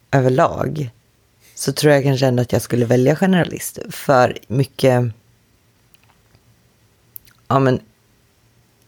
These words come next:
jobbet i sig, liksom. Vart kan jag skapa värde? Vad kommer ge mig mest värde? Jag menar, nio av tio gånger kanske det ändå är så att du, i alla pa-, fall på de jobb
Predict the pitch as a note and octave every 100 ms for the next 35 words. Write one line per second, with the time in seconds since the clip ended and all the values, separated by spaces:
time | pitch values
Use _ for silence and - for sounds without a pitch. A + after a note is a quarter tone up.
0 | _ _ D3 C3+ A#2 B2+ - F#3+ G3 -
1 | D3 - - - - - - - - -
2 | D3 D#3 D#3+ - D3 C#3+ - C#3+ - E3+
3 | F3 - - - D3 C#3 C3+ B2+ - D3
4 | D3 D3 D#3+ C#3+ C3+ C3 - C#3+ C3 C3+
5 | C#3 C3 - - - - _ _ _ _
6 | _ _ _ _ _ _ _ D3 D#3 D3+
7 | D3+ - D#3 E3+ F#3+ E3 C3+ B2+ D#3 C3+
8 | C#3+ C3+ B2+ B2+ B2+ B2+ - A#2+ _ _
9 | C3+ B2+ B2 A#2 _ _ _ _ _ _
10 | _ _ _ _ - - C3+ C3 - -
11 | C3 B2+ A#2+ B2+ B2+ B2+